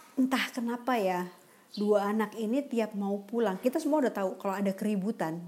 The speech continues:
di luar, ini pasti salah satu anak itu pulang. Bahkan kita bisa tahu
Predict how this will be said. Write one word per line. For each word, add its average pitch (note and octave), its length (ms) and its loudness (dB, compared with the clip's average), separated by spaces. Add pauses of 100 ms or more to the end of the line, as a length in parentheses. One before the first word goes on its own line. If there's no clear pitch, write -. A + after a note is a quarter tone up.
(100)
di F3 160 -2
luar, F3 400 -4 (720)
ini A#3+ 160 2
pasti B3 240 -4
salah F#3+ 200 -2
satu F#3 280 -2
anak E3+ 240 -6
itu F3 160 -6
pulang. E3+ 480 -6
Bahkan D4+ 480 -2
kita C#4 160 2
bisa A3+ 240 2
tahu G3+ 320 -2